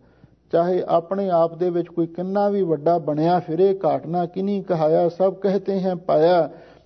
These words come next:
ਪਰ ਹਜ਼ੂਰ ਕਹਿੰਦੇ, "ਨਾਨਕ ਗੁਰ ਚਰਨ ਪਰਾਤਾ।" ਅਸੀਂ ਤੇ ਗੁਰੂ ਦੇ ਚਰਨੀ ਪੈ ਕੇ ਵਾਹਿਗੁਰੂ ਨੂੰ ਪਛਾਣਿਆ। ਸੌਖਾ ਰਸਤਾ ਇਹੀ ਹੈ ਵੀ ਤੁਸੀਂ ਗੁਰੂ ਦੇ ਚਰਨ ਫੜ ਲਓ। "ਹਮ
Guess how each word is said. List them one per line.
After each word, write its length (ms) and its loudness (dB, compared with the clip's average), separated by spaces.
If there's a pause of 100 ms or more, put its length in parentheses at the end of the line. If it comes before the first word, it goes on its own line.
(160)
ਪਰ 180 2
ਹਜ਼ੂਰ 480 2
ਕਹਿੰਦੇ, 360 0
"ਨਾਨਕ 480 -4
ਗੁਰ 300 2
ਚਰਨ 280 0
ਪਰਾਤਾ।" 480 -8
ਅਸੀਂ 220 -10
ਤੇ 140 -6
ਗੁਰੂ 280 -4
ਦੇ 120 -2
ਚਰਨੀ 460 0
ਪੈ 220 0
ਕੇ 180 0
ਵਾਹਿਗੁਰੂ 480 0
ਨੂੰ 140 -6
ਪਛਾਣਿਆ। 520 -6 (760)
ਸੌਖਾ 340 0
ਰਸਤਾ 380 0
ਇਹੀ 440 -4
ਹੈ 280 -4 (560)
ਵੀ 80 -4
ਤੁਸੀਂ 360 -8
ਗੁਰੂ 340 0
ਦੇ 140 2
ਚਰਨ 340 0
ਫੜ 240 -2
ਲਓ। 380 0 (920)
"ਹਮ 220 -2